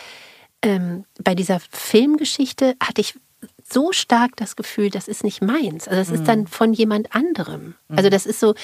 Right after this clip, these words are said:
Speaker 1: als würde jemand sagen: äh, d-, „Kann ich mir mal deinen Pinsel und deine Farbpalette leihen?“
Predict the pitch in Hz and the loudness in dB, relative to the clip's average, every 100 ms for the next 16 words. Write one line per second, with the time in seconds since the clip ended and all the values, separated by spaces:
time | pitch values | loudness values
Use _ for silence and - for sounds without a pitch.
0 | - - - 196 - - 214 220 208 208 | -16 -12 -6 -4 -2 2 4 4 2 0
1 | 196 208 208 208 202 202 - - - - | 0 0 2 2 2 0 -4 -20 -20 -20
2 | _ 202 190 185 208 - - 226 - 208 | _ -2 -2 -2 -6 -10 -10 -8 -2 0
3 | 233 - 220 208 202 202 202 196 208 _ | 2 2 2 4 2 0 0 -2 -4 _
4 | - 302 _ _ _ _ _ - 269 _ | -20 -20 _ _ _ _ _ -20 -20 _
5 | - 202 190 190 240 240 226 196 196 190 | 0 2 2 2 4 4 4 2 0 0
6 | 185 - 240 - 170 156 151 160 147 139 | -2 -2 -2 0 -2 -2 -4 -4 -2 -2
7 | 139 147 | -2 -6